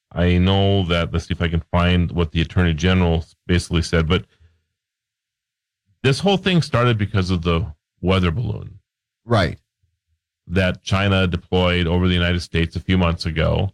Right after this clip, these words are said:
Speaker 1: And
Speaker 2: one of the weather balloons.
Speaker 1: Right, right. And it had gone over Montana. And
Speaker 2: do I get to put my tinfoil hat on now?
Speaker 1: Yeah, you can.
Speaker 2: Cool.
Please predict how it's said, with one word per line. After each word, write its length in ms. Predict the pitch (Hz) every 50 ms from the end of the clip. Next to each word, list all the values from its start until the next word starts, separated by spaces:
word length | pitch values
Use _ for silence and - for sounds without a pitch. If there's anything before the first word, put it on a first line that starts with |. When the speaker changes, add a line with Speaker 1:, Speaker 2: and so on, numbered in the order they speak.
| _ _ _ _ _ _ _ _ - -
Speaker 1:
And 880 | - 92 92 92 92 90 90 90 87 87 87 85 85 85 85 82 - _ _ -
Speaker 2:
one 240 | 104 113 120 117 101
of 160 | 87 76 -
the 240 | - 71 65 67 76 -
weather 240 | 62 65 62 -
balloons. 440 | 50 - - 50 50 _ _ - 82
Speaker 1:
Right, 360 | 92 92 85 78 71 - - _ _ _ _ _ _
right. 320 | - 90 87 80 71 - _ _ - -
And 540 | - 98 98 98 95 92 92 92 90 78 -
it 100 | - 95
had 200 | 85 92 90 87
gone 300 | 82 98 95 98 101 104 98
over 380 | 98 101 95 92 98 95 95
Montana. 800 | 92 92 92 95 92 92 101 101 87 85 85 85 87 92 90 - -
And 400 | - 95 98 95 92 92 87 - _ -
Speaker 2:
do 80 | - 120
I 60 | 160
get 100 | 185 247 -
to 60 | -
put 180 | - - -
my 80 | - 113
tinfoil 420 | 107 - 107 104 - - 117 107 85
hat 240 | 73 78 73 80 90
on 140 | 95 107
now? 140 | 113 123 127 127
Speaker 1:
Yeah, 240 | 92 95 95 95
you 160 | 95 92 90 92
can. 280 | - 82 80 80 78
Speaker 2:
Cool. 400 | 78 - - 110 95 92 101 101